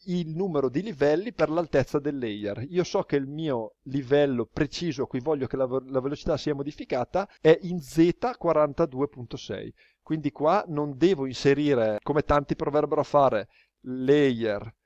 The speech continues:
due punti, e layer che sto cercando, perché, ehm, mi sono accorto che è un po' sballata la situazione, cioè non, non corrisponde proprio a quello che voglio io, ma dovete fare Z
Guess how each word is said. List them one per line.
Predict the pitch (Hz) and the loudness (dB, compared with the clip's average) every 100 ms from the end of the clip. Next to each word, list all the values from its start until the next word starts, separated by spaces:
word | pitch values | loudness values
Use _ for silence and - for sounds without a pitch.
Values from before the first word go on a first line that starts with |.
| _ _ | _ _
due | 131 131 | -6 -4
punti, | - 156 156 135 120 117 - | -2 -4 -4 -6 -10 -10 2
e | 170 | 6
layer | 160 170 180 147 123 113 | 6 8 6 6 2 0
che | 139 | -2
sto | 143 | -2
cercando, | - 190 - 139 123 131 175 | -2 -2 0 2 2 0 -2
perché, | 196 147 - 135 123 - _ _ _ | -2 -2 2 4 4 0 _ _ _
ehm, | - 127 120 117 113 113 113 | 2 4 6 2 -2 -10 -10
mi | 131 | -8
sono | 123 170 | -4 -2
accorto | - 160 - 151 | 0 0 -2 0
che | 139 | 0
è | |
un | 131 | 0
po' | - 147 | -2 -4
sballata | 123 156 160 131 131 208 | 2 4 4 2 0 -2
la | 190 | -4
situazione, | - - 165 - 127 117 160 | -8 -10 -10 -2 0 2 0
cioè | - 131 | -2 -2
non, | 131 131 131 | -2 -6 -10
non | 165 143 143 | -8 -6 -4
corrisponde | - 170 135 - 170 147 | -2 -2 -4 -6 -4 -4
proprio | - 156 147 | -6 -6 -4
a | |
quello | 143 143 | -2 -2
che | - | -2
voglio | 123 135 151 | -2 -2 0
io, | 196 135 160 214 _ _ _ _ | 0 0 -2 -4 _ _ _ _
ma | - 147 | -4 -2
dovete | 151 147 151 | 0 0 -2
fare | 208 156 143 147 190 - 147 | -2 2 4 4 2 -2 -12
Z | 117 - 156 160 - 220 | -6 2 4 4 2 0